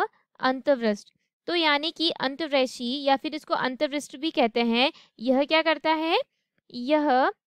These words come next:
जो पौधे यानी कि जो पत्तियों का जो आधार भाग रहता है, पत्तियों के आधार भाग पर रहता है, यानी कि जो टहनी रहती है उसके परों में रहता है।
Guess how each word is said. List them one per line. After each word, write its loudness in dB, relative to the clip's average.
जो -2
पौधे 4
यानी 0
कि -4
जो -2
पत्तियों 0
का 0
जो -4
आधार 2
भाग 0
रहता -2
है, -6
पत्तियों 0
के 2
आधार 2
भाग 2
पर 0
रहता 2
है, 0
यानी 0
कि -2
जो -6
टहनी -2
रहती 2
है 2
उसके -4
परों 2
में 0
रहता 2
है। 2